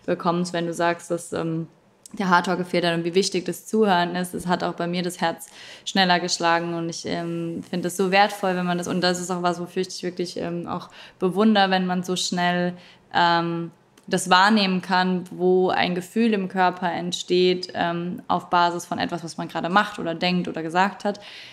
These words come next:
weil, ähm, das ist das, wo ich denke, wo wir uns im Leben von leiten lassen sollten, von dieser Lust, von diesem,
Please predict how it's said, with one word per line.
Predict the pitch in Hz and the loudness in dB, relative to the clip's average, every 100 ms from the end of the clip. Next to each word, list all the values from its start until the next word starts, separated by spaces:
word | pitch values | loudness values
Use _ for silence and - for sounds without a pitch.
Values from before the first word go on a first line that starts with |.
| - | -14
weil, | 180 175 170 175 170 170 - - | 0 4 6 4 2 0 -4 -2
ähm, | 175 170 165 165 165 165 180 _ _ _ _ _ _ _ - - _ _ _ - 165 156 | 2 2 2 -2 -6 -8 -14 _ _ _ _ _ _ _ -20 -20 _ _ _ -20 -16 -2
das | 185 202 | 0 0
ist | 240 - | -2 2
das, | 190 190 - | 0 0 -2
wo | |
ich | 175 185 180 | 0 0 0
denke, | 175 175 175 170 | -2 -2 -2 -2
wo | 170 | 0
wir | 170 170 | 0 -2
uns | 170 165 - - | -4 -8 -14 -12
im | - 180 | -4 -2
Leben | 170 165 165 | 0 0 0
von | - 165 | -4 2
leiten | 170 180 - | 4 4 0
lassen | 170 165 - 165 | -4 -4 -4 -4
sollten, | 165 165 160 160 160 160 - | 0 0 0 -4 -6 -8 -8
von | - 160 160 160 - | -4 -2 -2 -4 -6
dieser | 190 185 190 | -2 2 2
Lust, | 180 180 180 - | 4 2 -2 -8
von | 165 | -4
diesem, | 170 170 180 185 | -2 -2 0 -2